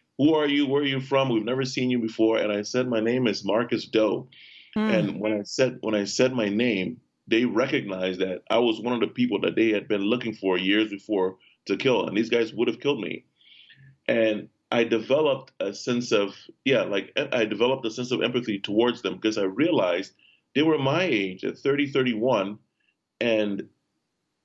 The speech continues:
Speaker 1: they had, they didn't have a future, and they wanted to be forgiven, and they wanted to participate in society, but they didn't have the means to. They needed someone to kind of welcome them back into society. And so I realized that they were no different than me. They were not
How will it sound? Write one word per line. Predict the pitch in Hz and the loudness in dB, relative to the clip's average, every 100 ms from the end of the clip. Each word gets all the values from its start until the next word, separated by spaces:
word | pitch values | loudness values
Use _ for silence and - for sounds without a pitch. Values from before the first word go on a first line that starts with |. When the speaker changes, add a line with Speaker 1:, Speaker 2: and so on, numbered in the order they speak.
| _ _ - | _ _ -14
Speaker 1:
they | 165 120 | 0 2
had, | 135 113 | 2 2
they | 120 | 0
didn't | 143 139 | 2 2
have | 139 | 0
a | 135 | 0
future, | 131 151 147 110 | -2 -4 -2 -2
and | 92 101 | -2 0
they | 139 | 0
wanted | 117 117 151 151 135 | 0 0 0 -2 -2
to | - | -4
be | 98 | -4
forgiven, | 98 92 90 95 - - - _ - _ _ - | -8 -10 -2 -2 -2 -10 -18 _ -20 _ _ -2
and | 120 | 2
they | |
wanted | 131 117 151 160 | 2 2 0 0
to | - | -2
participate | 101 - 104 - 101 - | -6 -4 -4 -2 -2 -2
in | 92 | -4
society, | - 95 107 95 90 87 | -4 0 2 2 2 0
but | 104 | 0
they | 117 | 2
didn't | 139 143 | 2 0
have | 131 139 | 0 0
the | 117 | 0
means | 104 131 147 139 - | 0 2 0 -2 -6
to. | 82 85 - _ 123 | -6 -6 -12 _ 0
They | 127 | 2
needed | 123 139 131 | 2 0 -2
someone | - 123 123 120 120 - - _ - | -2 0 2 0 -4 -16 -20 _ -4
to | |
kind | - 131 | 0 2
of | 117 98 | 2 2
welcome | 123 131 139 127 | 0 0 -2 -2
them | 113 | 0
back | 104 110 117 | 2 2 0
into | 110 104 | -6 -8
society. | 98 101 135 135 104 - - _ _ _ _ _ _ | -12 -4 0 0 0 -4 -8 _ _ _ _ _ _
And | 113 | -2
so | 113 127 120 - | 2 2 2 0
I | 117 | -2
realized | 107 143 170 117 101 | 0 0 2 2 0
that | 101 98 | -2 -4
they | 131 | -2
were | 147 151 | -2 -2
no | 117 127 | 0 0
different | 139 139 139 139 | 0 -2 -2 -2
than | 110 104 | 0 2
me. | 101 151 101 90 | 2 2 0 0
They | 110 | 0
were | 113 110 | 2 0
not | 117 127 127 | 2 0 -2